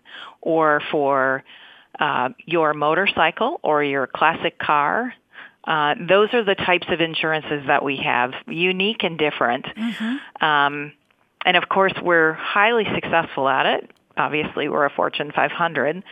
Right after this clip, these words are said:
Speaker 2: Right.
Speaker 1: Um, and so, so that's a little bit about the company.
Speaker 2: And so, um, that's, you have to collect information about your customers. And so how do you think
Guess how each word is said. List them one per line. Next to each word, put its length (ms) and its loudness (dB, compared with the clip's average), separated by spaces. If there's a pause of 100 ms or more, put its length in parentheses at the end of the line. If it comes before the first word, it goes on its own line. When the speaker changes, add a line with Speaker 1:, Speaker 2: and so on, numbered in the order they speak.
Speaker 2:
Right. 420 -10
Speaker 1:
Um, 540 0 (480)
and 180 -2
so, 460 4 (320)
so 80 -2
that's 180 6
a 40 0
little 220 4
bit 120 4
about 280 4
the 60 0
company. 520 -4 (640)
Speaker 2:
And 180 -2
so, 380 0 (240)
um, 180 -14
that's, 460 -4 (240)
you 220 2
have 320 -2
to 100 -8
collect 560 -6 (300)
information 960 0
about 500 -4
your 280 -6 (500)
customers. 800 -4 (480)
And 300 2
so 380 2
how 340 -2
do 60 -2
you 140 0
think 480 -2